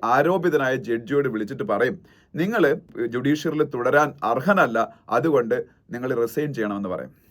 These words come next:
അവര് റിസൈൻ ചെയ്യാൻ തയ്യാറാവുന്നില്ല എന്ന് കരുതിക്കോ. റിസൈൻ ചെയ്യാൻ തയ്യാറാവാത്തൊരു സ-, സിറ്റുവേഷനിൽ വേറെ ഒന്നും ചെയ്യാൻ Chief Justice of ഇന്ത്യക്ക് പറ്റില്ല, സുപ്രീം കോടതിയുടെ ചീഫ് ജസ്റ്റിസ് പറ്റില്ല.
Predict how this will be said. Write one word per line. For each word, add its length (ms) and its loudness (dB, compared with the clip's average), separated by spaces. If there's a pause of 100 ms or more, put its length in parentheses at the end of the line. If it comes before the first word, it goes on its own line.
(400)
അവര് 300 6
റിസൈൻ 380 2
ചെയ്യാൻ 240 2
തയ്യാറാവുന്നില്ല 640 6
എന്ന് 120 2
കരുതിക്കോ. 560 0
റിസൈൻ 320 -2
ചെയ്യാൻ 180 0
തയ്യാറാവാത്തൊരു 600 4
സ-, 300 0
സിറ്റുവേഷനിൽ 360 -4
വേറെ 140 4
ഒന്നും 280 -6
ചെയ്യാൻ 340 4 (440)
Chief 160 0 (100)
Justice 360 0
of 80 -6
ഇന്ത്യക്ക് 240 -4
പറ്റില്ല, 400 -4 (200)
സുപ്രീം 260 -2
കോടതിയുടെ 280 0
ചീഫ് 200 -6
ജസ്റ്റിസ് 560 -8
പറ്റില്ല. 340 0